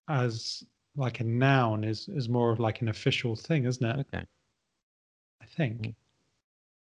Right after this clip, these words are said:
Speaker 2: Okay. Uh, let me give a tip to any teachers out there, if you're listening.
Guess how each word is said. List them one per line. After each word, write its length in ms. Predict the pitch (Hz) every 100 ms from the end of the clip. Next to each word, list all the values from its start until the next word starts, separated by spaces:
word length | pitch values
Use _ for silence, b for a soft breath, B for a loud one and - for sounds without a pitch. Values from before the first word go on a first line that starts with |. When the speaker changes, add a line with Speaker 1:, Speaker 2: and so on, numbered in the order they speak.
| _ _ _ _ _ _ _ _ _ _ _ -
Speaker 2:
Okay. 360 | 113 98 92 92 _ -
Uh, 180 | - 131 - - - - - _ -
let 140 | 131 160
me 80 |
give 360 | 165 175 147 - - -
a 60 |
tip 400 | 120 - 147 113 -
to 120 | 113
any 160 | 104
teachers 420 | 101 - 104 - 107
out 180 | 92 90
there, 260 | 90 90 90 _ _ _
if 140 | - -
you're 100 | 92
listening. 460 | 92 92 92 87